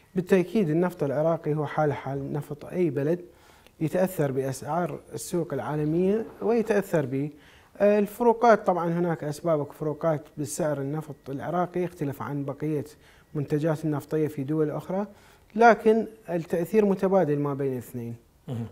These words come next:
Speaker 2: طيب، نتحدث الآن عن أسعار النفط اللي خلال الأسبوع الماضي.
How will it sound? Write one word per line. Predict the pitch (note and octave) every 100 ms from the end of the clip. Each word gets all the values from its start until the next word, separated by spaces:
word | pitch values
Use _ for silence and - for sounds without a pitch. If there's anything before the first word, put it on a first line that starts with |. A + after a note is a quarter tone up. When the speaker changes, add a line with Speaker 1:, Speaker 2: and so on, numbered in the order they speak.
| -
Speaker 2:
طيب، | F3 D#3 D3+
نتحدث | F#3 - A#3+ A#3
الآن | G#3+ G#3+ G3
عن | F#3
أسعار | E3 F3+ G3
النفط | F3+ F#3 F#3 C#3+
اللي | D#3 D#3+ D#3 D3+ D3+ D3
خلال | - E3+ F3 F3 F3
الأسبوع | C#3 C#3 - D3+ E3 C#3
الماضي. | C#3+ A2+ G#2 G2